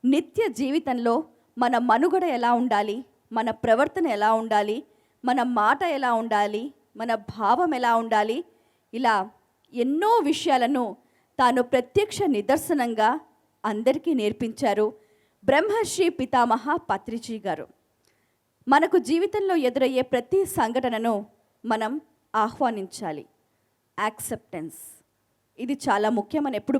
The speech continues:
పత్రిజీ గారు చెప్తూ ఉంటారు. మరొక ముఖ్యమైన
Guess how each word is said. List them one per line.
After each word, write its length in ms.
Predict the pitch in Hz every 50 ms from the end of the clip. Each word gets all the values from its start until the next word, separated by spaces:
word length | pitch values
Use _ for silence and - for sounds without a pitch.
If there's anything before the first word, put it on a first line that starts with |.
| - 220
పత్రిజీ 400 | 208 202 226 247 269 - 240 226
గారు 180 | 226 220 220 -
చెప్తూ 260 | 214 - - _ 226 214 208
ఉంటారు. 340 | 208 185 - 196 165 156 170 196 - - _ _ _ _ _ _ _ _ _ _ _ _ _ _ -
మరొక 400 | 247 269 254 285 320 392 - 330 247 - - - _ _ - 240
ముఖ్యమైన 460 | 240 - - 359 339 330 330 330